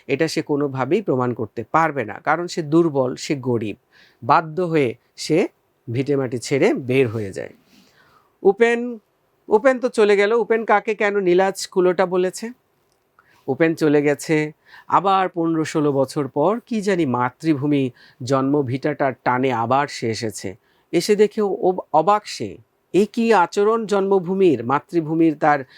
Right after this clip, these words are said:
সপ্তপুরুষের ভিটার। যে ভিটায় তার পূর্বপুরুষরা বংশ পরম্পরায় বসবাস করে এসেছে, সেই ভিটাকে সে এখন চিনতেই পারছে না। কেন? কারণ জমিদার এই বাগান,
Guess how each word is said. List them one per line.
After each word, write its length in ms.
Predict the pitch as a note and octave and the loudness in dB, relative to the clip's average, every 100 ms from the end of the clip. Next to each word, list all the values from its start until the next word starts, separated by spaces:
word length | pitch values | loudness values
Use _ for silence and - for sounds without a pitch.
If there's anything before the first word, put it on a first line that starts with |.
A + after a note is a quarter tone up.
| - - | -20 -6
সপ্তপুরুষের 880 | - E3+ _ D#3+ D#3+ D3 C#3 D3+ B2+ | -4 -4 _ -2 0 0 0 -4 -4
ভিটার। 400 | A2+ B2+ A2 - _ _ _ _ _ _ _ _ _ | -6 -4 -4 -4 _ _ _ _ _ _ _ _ _
যে 220 | A#2 C#3 E3+ | -2 2 4
ভিটায় 440 | C3+ D#3 G3 G3+ | 2 0 2 2
তার 220 | G3 E3+ | 2 0
পূর্বপুরুষরা 880 | E3 E3+ E3+ F3+ F3+ F3 E3 - F#3+ | 0 -4 -2 -4 0 0 -2 -2 -2
বংশ 340 | E3+ C#3 C#3+ F#3 | 0 -2 -2 -4
পরম্পরায় 600 | F3 D#3 D#3 D#3+ F3 E3+ | 0 0 0 0 0 0
বসবাস 500 | B2+ A#2+ D#3 E3+ - | -2 -2 -4 -4 -2
করে 280 | F3+ F3 | 0 0
এসেছে, 480 | F3 - G3 - G#2+ - _ - - | 0 0 -4 -4 -8 -8 _ -20 -14
সেই 280 | - G3 | 2 2
ভিটাকে 420 | F#3+ D3 D#3+ G3 G#3+ | 2 -2 -2 -2 0
সে 120 | A3 | 2
এখন 280 | G3+ G#3 G#3 | 2 0 -4
চিনতেই 480 | - G#3 G3 A3 G#3+ | 0 -2 2 2 2
পারছে 400 | C#3 A2+ - G#2+ | 0 -2 -6 -6
না। 120 | G2+ | -6
কেন? 420 | - D#3+ D#3+ A#3+ - - - | -2 0 0 -2 -6 -20 -8
কারণ 300 | - C#3+ D#3 | 2 2 2
জমিদার 500 | B2 C3+ D3+ F#3+ B3 G#3 | -2 2 2 4 2 -2
এই 200 | D#3 E3+ | 0 0
বাগান, 480 | D#3 B2+ B2 D3 G3+ | 2 2 2 0 -4